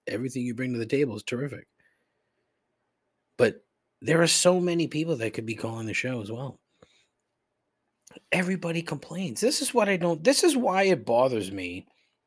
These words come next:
that, uh, that, that I don't have more listeners. Be, be, i-, in the, the reason that the show is like it is, is because I don't have,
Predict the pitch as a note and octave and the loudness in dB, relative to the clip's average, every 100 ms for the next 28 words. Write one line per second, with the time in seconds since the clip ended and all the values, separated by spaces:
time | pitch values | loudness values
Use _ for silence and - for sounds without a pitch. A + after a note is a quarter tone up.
0 | _ _ _ _ _ - A2 G#2 - G#2 | _ _ _ _ _ -2 -2 -2 -2 -2
1 | F#2+ F#2 F#2 F#2 G#2 F#2 _ _ _ - | -2 -4 -8 -6 -8 -8 _ _ _ -6
2 | G#2+ G2+ G#2 B2 D3 - A#2+ A2 G2+ G#2 | -2 0 -2 -2 -2 -2 -2 -4 -4 -6
3 | G#2+ F#2+ G2 - - - E2 - A#2 A#2 | -6 -6 -6 -6 -10 -18 -20 -12 -8 -8
4 | - - - _ _ _ _ _ - C#3+ | -12 -20 -20 _ _ _ _ _ -12 -4
5 | D#3+ - - D3 - - - D3 E3+ - | -4 -4 -14 -12 -10 -12 -4 0 0 2
6 | D#3+ D#3 A3+ D4 C4 G#3+ - - F3+ D#3 | 0 4 4 4 4 2 2 2 4 2
7 | E3 D#3+ C#3 D3 C#3+ A#2+ A#2 B2+ A#2 G#2 | 2 0 0 0 -2 0 2 2 0 0
8 | A2+ D3 C#3 C3 A2+ B2 C3 B2+ A#2 G#2 | 0 -2 -4 -8 -8 -6 -4 0 -2 -2
9 | A#2+ C3 - - A#2+ A#2 A2+ - | -4 -2 -4 -4 -2 -2 -4 -10